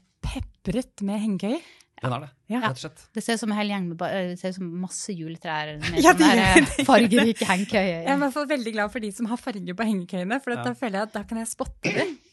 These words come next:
Speaker 1: Mens jeg gikk liksom forbi og plutselig så en som, eh, lå som sånn kokong inni en
Speaker 3: Ja.
Speaker 1: grønn, <laughs> grønn hengekøye. Han overrasket meg litt.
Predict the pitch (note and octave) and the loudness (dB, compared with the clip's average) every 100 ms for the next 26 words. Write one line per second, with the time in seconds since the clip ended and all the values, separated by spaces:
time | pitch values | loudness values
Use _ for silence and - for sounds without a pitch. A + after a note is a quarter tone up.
0 | D#4+ E4+ B3 A#3+ B3+ B3+ A#3 - B3 A#3 | -20 -6 -4 -2 -2 -2 -4 -6 -8 -6
1 | A3 A#3 G#3 A3 A#3 A#3+ - G3+ G3+ G3+ | -8 -8 -6 -6 -4 -6 -6 -6 -4 -2
2 | G3 F3+ G#3 A3+ G#3+ A3 G#3+ - G3+ G3+ | -2 -2 -4 -4 -4 -4 -8 -4 -2 -2
3 | G3+ F#3 G#3+ G#3+ A3+ G#3+ G#3 - _ _ | -2 -2 -2 -4 -4 -4 -6 -10 _ _
4 | B3+ - G#3+ G3+ C#4+ D4 - A#3+ G3 G#3 | -10 -6 -4 0 0 0 -2 -4 -2 2
5 | B3 A#3 A3+ A#3+ - C#4 A#3+ G#3+ A3+ B3 | 2 4 4 2 2 0 0 2 2 2
6 | B3+ G#3 F#3+ G3+ G3+ B3+ B3+ - - B3+ | 0 -2 -4 -4 -2 -2 -2 -6 -12 0
7 | C#4 - - - - A3 A#3 D#4+ - | 2 4 2 0 0 -4 -4 -6 -6